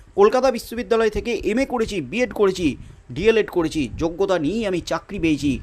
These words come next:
কাউকে এক টাকা আমাকে দিতে হয়নি, আমি যোগ্য।"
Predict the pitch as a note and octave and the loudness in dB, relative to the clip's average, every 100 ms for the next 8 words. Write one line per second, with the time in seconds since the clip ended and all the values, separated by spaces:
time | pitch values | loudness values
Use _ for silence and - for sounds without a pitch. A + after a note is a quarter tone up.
0 | - - - D#3+ D#3+ F#3 - E3+ - - | -10 -14 2 4 4 2 0 -4 -4 -4
1 | A3 A#3 D4+ C#4 B3 A3 F#3+ F3+ D#3 E3 | -2 6 8 8 6 2 2 2 2 2
2 | D3+ C3 G#2+ - - - - - - - | 2 0 -4 -16 -20 -20 -20 -20 -12 2
3 | D3 E3 C4+ B3 A3 D#3+ | 4 6 6 6 6 6